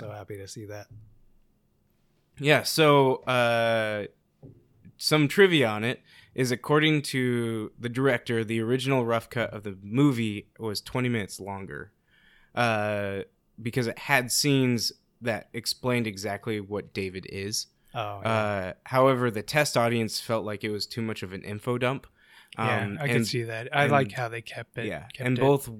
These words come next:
Speaker 3: vague.
Speaker 2: both the director and the screenwriter admitted they hated putting those scenes in and were very
Speaker 1: Mm-hmm.
Speaker 2: happy that the test audience didn't like it.
Speaker 1: That's cool.
Speaker 2: Um, I, which is, it, w-, it's interesting to see that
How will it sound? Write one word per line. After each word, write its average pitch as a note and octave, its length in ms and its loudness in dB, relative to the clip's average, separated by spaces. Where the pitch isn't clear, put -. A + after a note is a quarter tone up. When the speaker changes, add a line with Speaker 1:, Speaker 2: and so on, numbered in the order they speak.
Speaker 3:
vague. B2 380 -4
Speaker 2:
both C#3 320 2
the C3+ 80 2
director B2 360 2
and A#2+ 200 0
the A2+ 40 0
screenwriter G#2+ 800 -2
admitted A#2 340 -2
they G#2+ 120 0
hated A2+ 580 -4
putting A#2+ 280 0
those G#2+ 200 0
scenes G2+ 280 -4
in A#2 300 -6
and A2 100 -4
were G#2+ 120 -2
very A2 380 -2
Speaker 1:
Mm-hmm. G#2 80 -8
Speaker 2:
happy G2+ 300 -6
that F#2+ 200 -8
the G2+ 80 -10
test - 280 -8
audience F#2 380 -8
didn't G2 260 -10
like F2 200 -14
it. - 140 -14
Speaker 1:
That's A2+ 260 -10
cool. A#2 160 -10
Speaker 2:
Um, F#2+ 380 -8
I, A2 380 -2
which A#2+ 220 -2
is, - 280 -4
it, C#3 60 4
w-, E3 260 8
it's D3 160 -2
interesting E3 500 4
to C3 80 0
see C3 280 0
that A2+ 380 0